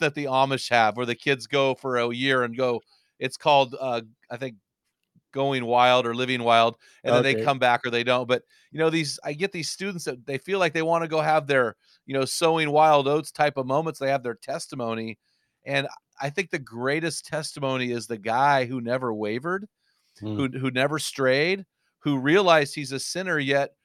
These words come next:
Speaker 1: for whatever reason, he's been faithful in Jesus. And I,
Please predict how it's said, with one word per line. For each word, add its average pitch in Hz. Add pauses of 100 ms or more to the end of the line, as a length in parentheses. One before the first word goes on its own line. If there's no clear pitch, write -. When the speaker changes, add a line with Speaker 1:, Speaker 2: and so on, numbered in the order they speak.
(220)
Speaker 1:
for 143
whatever 156
reason, 139 (560)
he's 143
been 147
faithful 151
in 131
Jesus. 135
And 143
I, 143